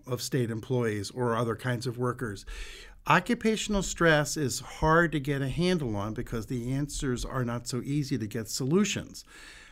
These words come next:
You know, niosh, the National Institute for Occupational Safety and Health, has a criteria document, has other documents to educate people.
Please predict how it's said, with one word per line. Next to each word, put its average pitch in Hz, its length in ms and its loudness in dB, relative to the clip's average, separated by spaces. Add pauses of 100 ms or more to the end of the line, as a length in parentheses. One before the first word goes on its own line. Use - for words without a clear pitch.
(160)
You 127 160 4
know, 117 160 4
niosh, 143 600 8
the 127 80 0
National 131 420 2
Institute 131 380 -2
for 123 160 0
Occupational 123 640 -2
Safety 127 400 -2
and 123 100 0
Health, 170 280 0
has 143 360 4
a 135 40 -4
criteria 131 640 2
document, 120 520 0
has 135 240 2
other 127 200 2
documents 113 580 -2
to 113 120 -6
educate 127 440 -4
people. 110 420 -6